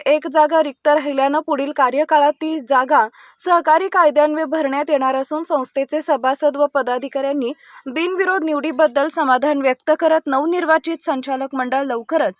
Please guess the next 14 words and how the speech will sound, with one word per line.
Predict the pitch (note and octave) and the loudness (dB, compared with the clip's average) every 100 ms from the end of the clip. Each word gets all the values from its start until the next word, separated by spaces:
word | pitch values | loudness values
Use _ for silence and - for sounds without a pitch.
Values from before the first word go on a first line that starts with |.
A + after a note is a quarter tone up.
| - - - - | -16 -20 -6 0
पहिली | D4+ E4+ G4+ | 2 2 2
बैठक | D#4+ D4 D#4 D4+ | 2 2 0 0
घेऊन | D#4 D#4+ | -2 -4
कापूस | D#4+ C#4+ B3 D#4 F4 | 2 2 2 -2 -4
उत्पादक | E4+ - C#4 C#4+ D4+ | -4 -2 0 0 -2
शेतकऱ्यांच्या | D4+ B3+ C#4+ C4+ C4+ C#4+ | -6 -4 -4 -4 -4 -6
हितासाठी | C#4+ A#3 B3 C#4 C#4+ C#4+ | -6 -2 0 0 -4 -6
धोरणं | C4 C#4+ A#3 C#4 | -6 -6 -2 0
आखेल | E4+ - C4 C#4+ - - - | 0 -2 -8 -8 -12 -20 -2
अशी | - C#4 F4+ | 0 2 2
अपेक्षा | E4 D4+ - D#4 | 2 -2 -2 -4
व्यक्त | C4+ A#3 - | -2 -4 -6
होत | C4+ A#3 | -6 -6
आहे. | G#3+ | -10